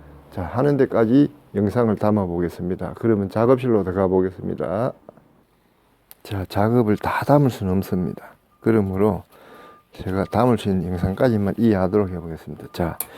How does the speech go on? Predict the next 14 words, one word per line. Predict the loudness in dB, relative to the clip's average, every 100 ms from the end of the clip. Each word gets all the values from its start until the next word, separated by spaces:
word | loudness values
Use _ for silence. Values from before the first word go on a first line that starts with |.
| -20 -6
이 | 2 4
부분이, | 4 2 4 4 4 0 -8 _ -20 -20 _ _ -8
이 | -4
부분이 | -2 -2 -2 0 0 -2 -6 _ _ _ _ _ _ -16
단을 | -10 -4 -4 -2
정리할 | -2 0 2 0 0
단이고, | -4 -6 -8 -10 -6
단 | -2 -2
분량 | 2 2 2
빼고 | -2 -4 -2
이 | -2
나머지 | -2 0 0 0 -4
분량으로, | -6 -4 -4 -4 -2 -4 -4 -16 -20 -20 -20 _ _ -4
어, | -2 -2